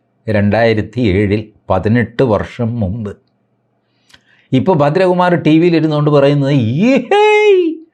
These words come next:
ഇറാൻ അങ്ങനെ ഒരു ന്യൂക്ലിയർ പ്ലാനും ഇല്ല, ഒരു ചുക്കും ഇല്ല,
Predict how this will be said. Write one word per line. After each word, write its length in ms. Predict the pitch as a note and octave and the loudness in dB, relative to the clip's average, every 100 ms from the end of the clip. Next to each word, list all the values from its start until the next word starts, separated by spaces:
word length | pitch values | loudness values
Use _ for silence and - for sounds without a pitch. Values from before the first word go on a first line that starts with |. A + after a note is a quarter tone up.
| _ _ _ _ | _ _ _ _
ഇറാൻ 460 | C#3 E3 A#3 C4+ D4 C#4 | 2 4 4 2 2 0
അങ്ങനെ 220 | A#3+ B3+ B3 | 0 2 2
ഒരു 160 | A#3 G#3+ | 2 0
ന്യൂക്ലിയർ 460 | F#3+ G#3 C4 A3+ A3+ A#3 | 0 0 2 2 2 0
പ്ലാനും 420 | F#3+ F#3 G#3 B3 G#3+ | 0 2 0 0 0
ഇല്ല, 140 | F#3+ | 2
ഒരു 140 | F3+ F3 | 0 0
ചുക്കും 400 | - G3 F3+ | -4 -4 0
ഇല്ല, 100 | G#3+ | 0